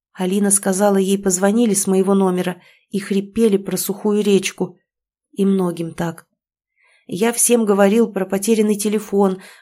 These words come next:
мол, какой-то придурок развлекается». «Но ведь так и есть». «Нет», выкрикнул Эдик. «Не так. Откуда он знает про сухую речку?» Никита наконец сообразил, почему слова про речку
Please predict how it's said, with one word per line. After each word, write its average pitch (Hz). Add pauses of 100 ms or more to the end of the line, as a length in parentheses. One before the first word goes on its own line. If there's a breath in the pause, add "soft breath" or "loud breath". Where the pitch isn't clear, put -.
мол, 202
какой-то 226
придурок 220
развлекается». 180 (640)
«Но 180
ведь 180
так 175
и 180
есть». 196 (380)
«Нет», 226 (180)
выкрикнул 175
Эдик. 165 (300)
«Не 240
так. 208 (320)
Откуда 208
он 208
знает 202
про 214
сухую 214
речку?» 202 (680)
Никита 190
наконец 208
сообразил, 214 (300 soft breath)
почему 233
слова 190
про 190
речку 208